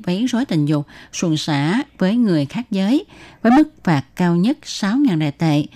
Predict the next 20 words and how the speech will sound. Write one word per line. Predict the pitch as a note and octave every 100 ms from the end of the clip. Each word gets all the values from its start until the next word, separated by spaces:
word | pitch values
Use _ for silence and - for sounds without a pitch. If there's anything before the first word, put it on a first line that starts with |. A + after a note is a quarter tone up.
| - - -
nên | A#3
không | A#3 A3+
thể | F#3
áp | D3 - -
dụng | F#3+ D3+ C#3
cho | C#3 F#3 D#3+
các | F#3+ C#4+ -
vụ | E3+ D3 C3+
quấy | A2 E3+ A3
rối | B3+ A3+ G3+
tình | C#4 F#3 D#3
dục | D3+ D3+ -
đối | F3 D#3+ A3+
với | C#4 C#4+
người | B3+ G3 F3+ D#3 C3+ B2+
gây | E3+ E3+ E3 C#3+
hại | C#3 D#3+ C#3 C3+ - - -
cùng | - D#3+ C3+ C3+
giới | F3
tính | G3 G3+